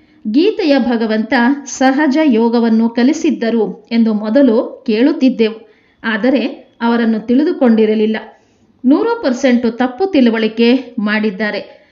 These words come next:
ಇದರಿಂದ ಮನುಷ್ಯರು ಪತಿತರಾಗಿದ್ದಾರೆ. ಅನೇಕ ಮತಗಳಿವೆ.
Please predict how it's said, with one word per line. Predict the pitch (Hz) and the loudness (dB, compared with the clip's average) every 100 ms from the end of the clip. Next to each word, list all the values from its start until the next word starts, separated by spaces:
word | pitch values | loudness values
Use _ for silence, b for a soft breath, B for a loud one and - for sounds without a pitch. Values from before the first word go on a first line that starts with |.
| _ | _
ಇದರಿಂದ | 247 233 233 233 | -2 2 2 2
ಮನುಷ್ಯರು | 214 202 226 - 277 285 247 - - | 0 0 0 2 0 2 0 -2 -10
ಪತಿತರಾಗಿದ್ದಾರೆ. | 214 196 285 285 311 220 190 185 208 214 - b b b b | -8 -4 -4 -2 -2 -2 -2 -4 -4 -4 -8 b b b b
ಅನೇಕ | 254 285 392 440 427 | 0 2 2 -2 -2
ಮತಗಳಿವೆ. | 254 233 233 220 208 208 - | 0 0 0 0 0 -4 -10